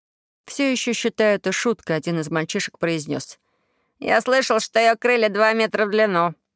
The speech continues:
"Три вообще-то и полтора в ширину", — пробурчала я. "Как у орла?" — осмелел он. "Как у странствующего альбатроса".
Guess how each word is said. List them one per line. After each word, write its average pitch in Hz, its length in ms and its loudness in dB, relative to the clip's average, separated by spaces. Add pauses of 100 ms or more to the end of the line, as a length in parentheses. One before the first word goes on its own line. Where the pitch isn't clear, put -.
(600)
"Три 247 180 -2
вообще-то 190 460 -6
и 180 40 -4
полтора 190 380 -6
в - 40 -8
ширину", — 196 540 -4 (360)
пробурчала 175 560 -2
я. 139 260 -4 (680)
"Как 196 360 0
у 196 40 4
орла?" — 175 720 4 (420)
осмелел 185 540 0
он. 156 260 -2 (640)
"Как - 180 -6
у 262 40 0
странствующего 202 880 -2
альбатроса". 208 760 -4